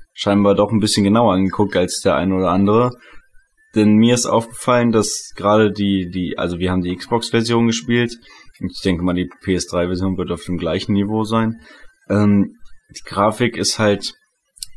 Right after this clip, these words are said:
in einer, in einer Weite sehr schön, mit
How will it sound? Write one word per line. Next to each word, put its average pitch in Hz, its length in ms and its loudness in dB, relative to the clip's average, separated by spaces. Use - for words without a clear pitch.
in 98 120 2
einer, 90 240 0
in 92 120 -4
einer 85 180 -2
Weite 143 640 2
sehr 92 320 0
schön, 156 560 2
mit 110 220 2